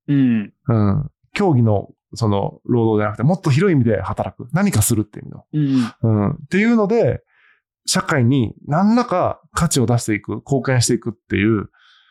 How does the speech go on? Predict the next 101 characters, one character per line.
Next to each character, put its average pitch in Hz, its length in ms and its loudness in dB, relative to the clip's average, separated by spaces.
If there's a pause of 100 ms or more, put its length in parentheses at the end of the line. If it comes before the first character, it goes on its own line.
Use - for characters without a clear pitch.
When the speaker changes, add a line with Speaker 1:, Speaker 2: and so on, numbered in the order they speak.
(140)
Speaker 2:
こ - 160 -4
と 143 140 0
を 127 320 0
す - 160 -4
る 190 100 2
の 135 140 2
を 98 80 0
や 104 80 -4
め 127 120 2
て、 160 140 0
出 151 160 -2
し - 80 -4
た 90 120 -4
ら、 90 240 -8 (1000)
ま 135 120 0
あ - 20 2
確 165 200 0
か 123 60 2
に 104 140 2 (220)
機 175 100 0
能 123 120 4
し 120 120 -2
な 147 80 0
く 156 80 0
な 180 100 4
る 147 80 2
よ 107 60 4
ね 127 180 2
っ - 100 -20
て - 80 -6
い - 40 -6
う - 40 0
感 104 140 -2
じ - 40 -8
が 98 60 -10
す 101 80 -12
る 95 80 -14
ね。 107 160 -10 (480)
Speaker 1:
そ 139 140 -8
う 135 40 -4
そ 127 100 -2
う、 - 20 0
回 135 320 0
っ 156 40 -6
て 151 100 -6
い - 20 -6
か 160 60 -2
な 160 100 -2
く 165 60 -2
な 123 140 4
る 123 40 2
か 117 80 2
ら。 110 140 0
Speaker 2:
う 107 40 -4
ん。 104 40 -6
Speaker 1:
そ 120 80 -2
う 117 80 -2
そ - 160 -6
う 104 40 -8
そ 101 140 -8
う 92 40 -10
そ 98 160 -16
う。 92 100 -16
Speaker 2:
だ 151 120 2
か 135 40 0
ら 143 60 0
や 175 40 2
り 220 100 2
方 262 220 -2
は 233 60 0
自 180 140 0
由 214 80 2
だ 165 60 2
け 120 60 2
ど、 113 100 4
や 120 100 2
ら 208 100 2
な 254 100 2
く - 80 -8
て 185 100 0
い 165 60 4
い 147 40 2
と 143 80 4
い - 20 4
う - 20 -
自 113 120 2
由 127 80 4
は 110 100 0
な 110 100 0
い 98 40 -4
よ 98 100 -6
っ - 60 -16
て - 160 -4
い - 20 2
う 101 40 -2
こ 131 120 -4
と 139 240 2
を 110 100 -4
今 143 220 2
一 151 180 -2
度 143 200 2